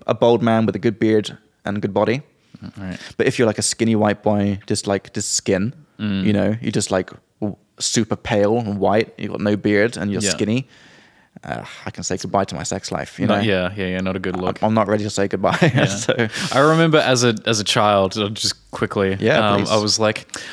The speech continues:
Speaker 2: "Why is it? Why does it feel?" I felt bad for, like, bald men. This is, okay, this was when I was a teenager, like, fourteen, fifteen, something like that. Anyway,
Speaker 1: Pre-,
Speaker 2: and, uh,
Speaker 1: pre-orgy or post?
Speaker 2: uh, <laughs>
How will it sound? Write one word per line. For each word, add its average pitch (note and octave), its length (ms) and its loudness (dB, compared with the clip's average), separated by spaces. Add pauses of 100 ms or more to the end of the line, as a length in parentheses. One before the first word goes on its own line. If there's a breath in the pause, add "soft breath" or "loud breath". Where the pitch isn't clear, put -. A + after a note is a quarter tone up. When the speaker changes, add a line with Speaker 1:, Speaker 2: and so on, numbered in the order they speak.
(160 loud breath)
Speaker 2:
"Why A#4 280 2
is G#4 100 0
it? A#3+ 140 2
Why G4 200 0
does F#4 260 -2
it G4 80 -4
feel?" F#4 260 -2
I B3 80 0
felt D#4+ 260 -2
bad C4+ 280 2
for, A3+ 240 0
like, E3 220 0
bald E3 300 4
men. D3+ 320 2
This D3+ 180 -2
is, E3+ 140 4
okay, A#2+ 220 2
this B2+ 160 2
was A#2+ 100 0
when A#2+ 120 4
I - 20 4
was G2 120 0
a F#2+ 40 -4
teenager, F#2+ 420 -2
like, F#2 160 -2
fourteen, F#2+ 320 -6
fifteen, F2+ 420 -6 (220 loud breath)
something A#2 220 0
like F2+ 140 -4
that. F2 220 -4 (360 loud breath)
Anyway, F#2+ 420 0
Speaker 1:
Pre-, G#2+ 100 0
Speaker 2:
and, A2+ 220 2
uh, B2+ 80 6
Speaker 1:
pre-orgy C#3+ 480 2
or A2 280 0
post? G#2 160 -4
Speaker 2:
uh, A2 160 2
<laughs> - 100 2